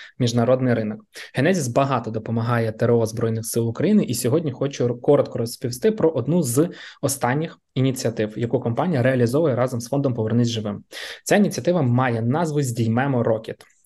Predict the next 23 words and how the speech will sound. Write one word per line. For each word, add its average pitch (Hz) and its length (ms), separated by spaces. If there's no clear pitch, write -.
Про, 127 100
про 135 300
що 226 180
цей 226 180
проект? - 400
Компанії 175 400
з 143 60
екосистеми 143 520
Генезіс 151 380
та 120 100
партнери 143 380
збирають 127 500
більше 135 340
одинадцяти 120 440
мільйонів 117 300
гривень 156 340
на 120 100
бригадні 117 500
комплекс-, 151 480
на 127 140
бригадні 120 560
комплекти 131 500
аеророзвідки 120 800